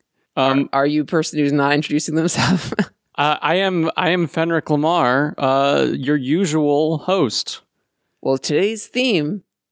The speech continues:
Speaker 2: is mourning the death of Fenric Lamar. So it's gonna be your last time here on the show. I'm sorry to, sorry to say.
Speaker 1: Are you gonna say a nice eulogy for me?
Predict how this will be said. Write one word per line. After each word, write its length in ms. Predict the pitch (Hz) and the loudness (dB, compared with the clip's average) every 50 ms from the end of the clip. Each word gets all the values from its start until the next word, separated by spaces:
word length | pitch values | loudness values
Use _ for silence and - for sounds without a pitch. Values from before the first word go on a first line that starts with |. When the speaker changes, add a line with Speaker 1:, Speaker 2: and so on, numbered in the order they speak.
| _ _ _ _ _ _ | _ _ _ _ _ _
Speaker 2:
is 220 | - 135 127 123 | -2 -2 0 0
mourning 680 | 127 135 165 196 220 226 240 240 247 240 240 240 226 233 - _ _ _ | 0 0 0 0 0 0 -2 -2 -2 -4 -4 -8 -12 -14 -18 _ _ _
the 100 | - 185 | -4 -2
death 460 | 190 170 170 170 143 131 127 - - 131 | -2 0 0 0 0 0 -4 -4 -6 -6
of 140 | 123 131 | -4 -2
Fenric 340 | - 127 131 135 135 131 - | 0 0 0 0 0 0 2
Lamar. 440 | 143 135 131 123 113 110 - - - | 0 0 2 0 -2 -4 -4 -6 -4
So 120 | - - | -2 -2
it's 140 | 127 123 - | -2 0 0
gonna 100 | 139 147 151 | 0 0 0
be 60 | 147 | 2
your 140 | 139 147 143 | 2 2 2
last 400 | 135 143 147 151 156 160 - - | 2 2 2 0 0 -4 -4 -2
time 240 | - 143 131 127 123 | 0 0 0 0 -2
here 140 | 123 120 120 | -2 -2 -2
on 80 | 120 107 | -2 -4
the 60 | 123 | -4
show. 160 | - - 139 | -4 -4 -4
I'm 220 | - - - - | -4 -4 -6 -8
sorry 340 | - - - 123 120 120 120 - | -4 0 0 2 2 2 0 -2
to, 300 | - 123 117 110 - - _ | -2 -2 -4 -4 -6 -8 _
sorry 260 | - - 139 120 120 - | -6 -2 0 2 2 0
to 60 | 123 | -2
say. 340 | - - 98 - - 190 - _ _ _ _ _ _ _ | -4 -4 -4 -4 -4 -6 -8 _ _ _ _ _ _ _
Speaker 1:
Are 80 | - - | -2 0
you 80 | 127 131 | 0 2
gonna 220 | 147 139 143 135 | 2 0 0 0
say 240 | - - 147 143 139 | 0 0 0 0 0
a 40 | 135 | 2
nice 280 | 127 127 131 120 - | 2 0 0 0 0
eulogy 360 | 127 120 120 127 127 117 135 | 0 2 2 2 2 0 0
for 140 | 131 - 151 | 0 0 0
me? 260 | 143 147 151 151 139 | 0 0 0 -2 -6